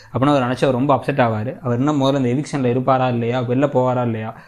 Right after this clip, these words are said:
அப்படின்னு தெரியாது. இன்னும் மூணு நாலு நாள் தான் இருக்கு, அவர் கூட நீ பேசி பழக வேண்டியதானே, பேசி நார்மலா பேசு, மனசுல வச்சுக்காத அப்படின்னு சொல்லி ச-, அட்வைஸ் பண்றாங்க. இன்னொரு சைடு பாத்தீங்க அப்படின்னா வந்து வேல்முருகன் வந்து சனம்கிட்ட, "ஏன் நீங்க வந்து எல்லாரு கூடயும் பேச மாட்டீங்க, பேசுங்க எல்லாத்து கூடயும் போயிட்டு, அஹ், அவங்க பர்சனலா பேசுறாங்கன்னு நினைக்காதீங்க, நீங்க உள்ளார போயிட்டு நீங்க பேச வேண்டியதை பேசுங்க"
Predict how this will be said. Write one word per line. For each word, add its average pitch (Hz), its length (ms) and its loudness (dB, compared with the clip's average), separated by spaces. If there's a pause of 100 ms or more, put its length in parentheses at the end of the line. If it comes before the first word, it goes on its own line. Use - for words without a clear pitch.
(180)
அப்படின்னு 131 160 2
தெரியாது. 117 360 -2
இன்னும் 196 200 -6
மூணு 185 200 0
நாலு 165 140 -2
நாள் 143 180 2
தான் 170 140 -2
இருக்கு, 123 280 -6 (180)
அவர் 170 120 2
கூட 254 140 2
நீ 214 100 -2
பேசி 190 320 0
பழக 160 300 0
வேண்டியதானே, 131 360 0
பேசி 143 260 -2
நார்மலா 135 400 2
பேசு, 120 440 0
மனசுல 131 260 -2
வச்சுக்காத 113 640 -2
அப்படின்னு 113 240 -2
சொல்லி 107 320 -4
ச-, 120 280 -4
அட்வைஸ் 120 260 -2
பண்றாங்க. 113 400 -6 (540)
இன்னொரு 233 300 2
சைடு 208 220 0
பாத்தீங்க 175 260 2
அப்படின்னா 147 380 0
வந்து 170 100 -2
வேல்முருகன் 180 440 0
வந்து 139 240 -2
சனம்கிட்ட, 147 420 0
"ஏன் 151 240 0
நீங்க 139 300 -2
வந்து - 0 -
எல்லாரு 127 220 0
கூடயும் 135 120 -2
பேச 135 200 -2
மாட்டீங்க, 113 480 -4
பேசுங்க 156 340 -4
எல்லாத்து 117 160 -2
கூடயும் 117 240 -2
போயிட்டு, 117 420 -4 (300)
அஹ், 123 320 2
அவங்க 131 540 2
பர்சனலா 196 320 2
பேசுறாங்கன்னு 147 460 0
நினைக்காதீங்க, 131 400 -2
நீங்க 214 180 -6
உள்ளார 202 160 2
போயிட்டு 190 300 -2
நீங்க 156 80 -2
பேச 175 320 -4
வேண்டியதை 135 420 0
பேசுங்க" 113 360 -6